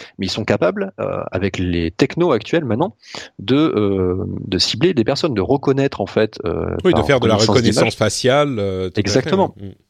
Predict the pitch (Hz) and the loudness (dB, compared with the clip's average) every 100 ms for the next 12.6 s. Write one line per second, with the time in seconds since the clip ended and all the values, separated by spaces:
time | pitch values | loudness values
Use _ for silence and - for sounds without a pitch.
0 | _ _ _ 101 95 92 90 - 98 110 | _ _ _ -4 -2 -2 -4 -8 -2 2
1 | 127 95 120 139 101 107 147 147 90 85 | 2 2 0 0 0 2 0 -2 -6 -4
2 | 85 - 127 120 113 104 95 85 - 135 | -4 0 0 2 0 0 0 -2 -4 -2
3 | 185 135 87 90 95 87 - 107 139 85 | -2 -2 -4 -6 -8 -6 -2 -2 -2 -2
4 | 85 80 131 - 101 107 85 - - - | -2 -2 -2 -2 -2 -2 -4 -10 -18 -18
5 | - - 120 107 127 127 78 76 113 135 | -18 -10 -4 2 2 2 0 0 -2 -2
6 | - 95 - 95 92 113 - 135 160 - | -4 -6 -6 -6 -6 -10 -6 -2 -2 0
7 | 147 131 101 101 - - 101 92 110 104 | 0 2 0 -2 -4 -4 -6 -2 -2 -2
8 | 95 90 _ _ _ _ - - - - | -4 -6 _ _ _ _ -14 -12 -12 -4
9 | 85 101 101 _ _ - 117 127 156 190 | 0 0 -2 _ _ -4 0 0 2 0
10 | - 110 127 110 98 160 113 104 110 113 | 0 -4 -2 2 2 2 -2 0 0 0
11 | - 151 151 113 98 92 98 101 - 185 | -2 -2 0 0 0 0 -2 -4 0 -2
12 | - - 98 92 90 | 0 0 2 2 0